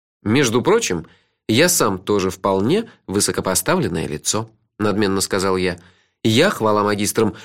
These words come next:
не только скромный тайный сыщик, а ещё и царь народа Хенха. Ты не забыл? Вернее, не царь,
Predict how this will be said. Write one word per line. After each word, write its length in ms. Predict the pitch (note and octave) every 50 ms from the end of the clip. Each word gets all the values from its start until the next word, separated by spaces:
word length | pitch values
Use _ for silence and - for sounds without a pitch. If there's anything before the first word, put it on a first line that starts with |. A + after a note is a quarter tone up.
| - -
не 180 | - D3+ E3+ F3+
только 380 | F3 - D3 C3+ B2+ - F#3
скромный 480 | G3 - - A#3 G#3 D#3+ A#2+ G#2+ G#2+ A2
тайный 340 | - - A2+ G#2 G2 A2+ B2
сыщик, 500 | - - F#2+ D#2+ - - - - - - - - - _ -
а 80 | A#2+
ещё 280 | C3+ C#3 C#3+ - - F#3
и 100 | F3+ E3
царь 360 | E3+ - - D#3+ E3 E3 D3+
народа 360 | D#3+ D#3+ D#3 D#3+ D#3+ D3 E3
Хенха. 540 | E3 E3 - D#3+ B2+ F#2 F2 - F2 F2 - - - - _
Ты 140 | - C#3+ C3
не 140 | B2 C3 C3+
забыл? 420 | C3+ E3+ F3+ F#3 C4+ C4+ B3+ - _ _ _ _ _ _
Вернее, 360 | - A2 A#2 G#2+ A2+ G#2+ G#2 G#2
не 120 | G2+ G2
царь, 320 | F2+ - - F3+ F#3+ -